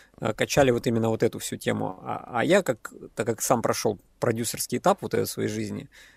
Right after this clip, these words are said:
понимал и знал это очень хорошо, и поэтому у нас коммуникация с продами была великолепная, и все это росло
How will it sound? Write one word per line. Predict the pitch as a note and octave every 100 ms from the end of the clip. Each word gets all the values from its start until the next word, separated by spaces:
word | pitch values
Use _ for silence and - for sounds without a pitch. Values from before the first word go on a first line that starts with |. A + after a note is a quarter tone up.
| _
понимал | B2+ C3+ F3+ G3+ C#3
и |
знал | A#2+ C#3+ A#2
это | A2+
очень | G#2+ A#2+
хорошо, | - A#2+ - G#3+
и | E3+
поэтому | A#2+ C3 C3+ A#2+
у |
нас | B2 A#2+ -
коммуникация | A#2+ A#2+ A#2+ B2+ - A2+
с |
продами | - D#3+ C#3+ A2+
была | G#2 A2+ A2
великолепная, | A2+ A#2 C#3 E3+ F3+ A2+ A2+ G#2+
и | - A2+
все | - D3+
это | C#3 A2
росло | A2 C#3 C3+